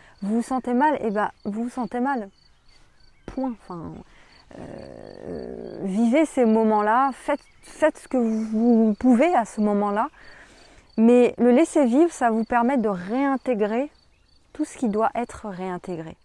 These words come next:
De laisser vivre et d'accueillir, de reconnaître tout ce qui doit l'être à ce moment-là.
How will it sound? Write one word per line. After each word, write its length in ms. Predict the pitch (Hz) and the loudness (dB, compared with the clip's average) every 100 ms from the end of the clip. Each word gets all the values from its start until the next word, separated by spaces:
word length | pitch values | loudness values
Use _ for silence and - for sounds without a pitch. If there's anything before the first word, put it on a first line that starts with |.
| _ _ - - - | _ _ -20 -18 0
De 80 | 220 | 4
laisser 360 | 240 285 302 262 | 4 4 2 0
vivre 360 | 233 285 254 | 0 -2 -2
et 80 | 196 | -6
d'accueillir, 580 | 180 254 - 262 233 247 | -4 -6 -2 0 0 0
de 80 | 208 | -4
reconnaître 720 | 180 220 262 233 220 247 - | -4 -6 -4 -4 -6 -6 -14
tout 160 | - 262 | -20 -20
ce 120 | - | -14
qui 100 | 226 | -10
doit 240 | 190 202 | -8 -6
l'être 380 | 190 202 - - - | -6 -8 -10 -18 -18
à 100 | 190 | -18
ce 220 | - 190 | -16 -10
moment-là. 400 | 185 180 170 | -6 -6 -8